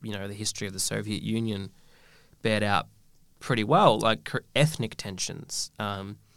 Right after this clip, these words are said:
people who one day were, you know, in the good favors of Stalin and then the next day they weren't. And so the state, with this level of concentration of power, can create new enemies that will then need to be oppressed. So,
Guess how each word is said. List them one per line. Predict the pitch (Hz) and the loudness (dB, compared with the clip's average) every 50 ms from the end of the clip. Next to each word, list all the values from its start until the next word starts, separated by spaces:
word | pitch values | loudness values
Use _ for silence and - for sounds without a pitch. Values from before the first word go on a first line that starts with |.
| - - - - _ _ _ _ _ _ _ _ _ _ _ | -20 -20 -20 -20 _ _ _ _ _ _ _ _ _ _ _
people | - 123 120 113 123 120 110 | -2 0 0 2 2 0 0
who | 110 117 113 110 | 2 2 2 2
one | 107 107 107 120 131 131 | 2 2 2 2 2 4
day | 131 120 117 113 | 4 6 6 4
were, | 113 113 113 110 107 - - | 4 2 2 0 0 -2 -4
you | - 113 113 107 | -6 -4 -4 -2
know, | 104 107 104 - - | -2 -4 -4 -6 -4
in | - 127 120 | -4 -2 -2
the | 117 110 | -2 0
good | - 135 135 127 | 2 0 0 2
favors | - - 104 101 101 98 95 - | 0 -2 -2 -2 -2 -4 -4 -6
of | 95 92 | -6 -6
Stalin | - - - 104 95 90 92 95 | -6 -6 -4 -6 -6 -6 -8 -10
and | 98 98 | -10 -10
then | 98 101 | -10 -10
the | 98 101 | -8 -8
next | 98 101 - - | -8 -8 -10 -8
day | - 107 104 101 | -6 -4 -4 -4
they | 101 101 | -4 -4
weren't. | 101 107 123 127 110 95 - 92 | -4 -2 -2 -2 -2 -2 -4 -6
And | 95 92 - - | -8 -10 -8 -6
so | - - 117 117 | -4 -2 -2 -2
the | - 147 120 | -2 -4 -2
state, | - - - - 131 120 127 - - _ _ _ _ _ _ _ _ _ _ _ _ _ - | -2 -2 0 2 2 2 2 -2 -6 _ _ _ _ _ _ _ _ _ _ _ _ _ -2
with | 123 120 | 0 0
this | - 131 - - | 0 0 0 0
level | - 123 123 127 135 151 175 175 180 156 | -2 0 2 6 6 8 8 8 6 4
of | 143 - | 4 2
concentration | - 143 127 117 - 127 - - 117 110 - - | 2 0 0 0 -2 -2 -2 0 -2 0 -2 -4
of | 110 - | -6 -6
power, | - 110 110 110 | -4 -2 -2 -2
can | - - - 120 107 | -4 -4 -6 -6 -6
create | - - 123 113 107 - - | -6 -4 -4 -2 -2 -2 -4
new | 107 104 104 110 127 156 170 - | -4 -2 0 4 6 6 8 6
enemies | 113 107 98 95 95 80 80 - - - | 4 2 -2 -6 -10 -12 -10 -8 -8 -8
that | - - | -6 -8
will | 104 104 | -8 -6
then | 107 101 98 98 | -6 -8 -10 -10
need | 98 95 - | -12 -12 -12
to | - - | -12 -12
be | - - | -12 -12
oppressed. | - - - - - - - - - - - - | -12 -12 -12 -12 -10 -10 -10 -10 -12 -12 -10 -6
So, | - - - 110 107 107 107 107 | -6 -4 -2 -2 -2 -2 -2 -4